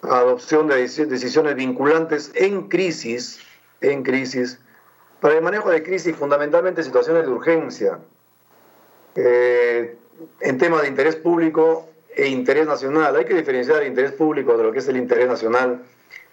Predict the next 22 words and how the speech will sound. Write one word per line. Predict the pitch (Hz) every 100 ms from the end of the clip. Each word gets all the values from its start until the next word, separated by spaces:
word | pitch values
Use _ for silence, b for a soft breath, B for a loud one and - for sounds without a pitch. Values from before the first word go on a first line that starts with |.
| B B B -
eh, | 135 127 127 123 123 123 120 - -
en | 135 135
régimen | 135 196 175
de | 143
excepción. | 123 131 123 - 262 - 117
O |
sea, | 113 139 135
tenemos | 147 180
otros, | 196 180
tenemos | 190 185 190
problemas | 135 127 165 165 127
para | 113 113
gestionarnos. | 107 110 120 123 143 131 117 120 123 - b b b b b _ _
El | 123 120 120 120 123
actual | 117 151 208
gobierno, | 175 139 156 156 131
el | 123
actual | 120 180
ejecutivo | - 127 110 - 156 147 120
del | 110 101
presidente | 110 131 139 127 120
Vizcarra, | 110 - 147 139 117 117 -